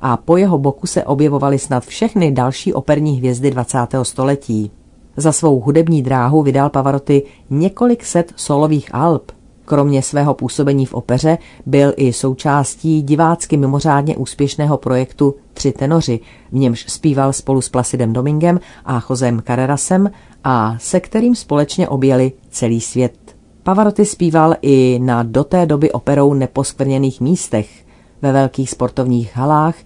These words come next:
i stadionech všech kontinentů. V londýnském Hyde Parku si Luciana Pavarottiho přišlo poslechnout na sto padesát tisíc diváků,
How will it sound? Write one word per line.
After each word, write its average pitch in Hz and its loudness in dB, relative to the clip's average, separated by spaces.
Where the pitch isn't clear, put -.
i 226 2
stadionech 139 2
všech - -6
kontinentů. 117 -2
V 135 -4
londýnském 139 2
Hyde 120 0
Parku 131 0
si 120 0
Luciana 170 0
Pavarottiho 143 0
přišlo - -2
poslechnout 147 -2
na 131 0
sto - -4
padesát 208 0
tisíc 135 -4
diváků, 127 0